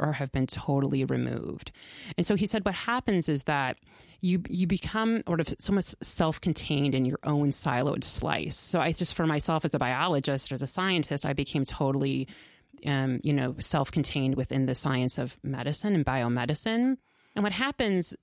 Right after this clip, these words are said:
Newman says, is that you, if you become self-contained, you start to, like,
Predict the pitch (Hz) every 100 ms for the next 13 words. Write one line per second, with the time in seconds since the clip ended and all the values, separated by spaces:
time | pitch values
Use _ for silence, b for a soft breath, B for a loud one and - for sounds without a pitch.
0 | - 185 214 180 - 151 139 131 135 -
1 | 170 160 160 151 147 - - 208 170 202
2 | 202 196 196 - 208 202 240 233 226 220
3 | 196 175 - 190 170 156 147 156 B B
4 | B 196 - 240 - 233 190 165 -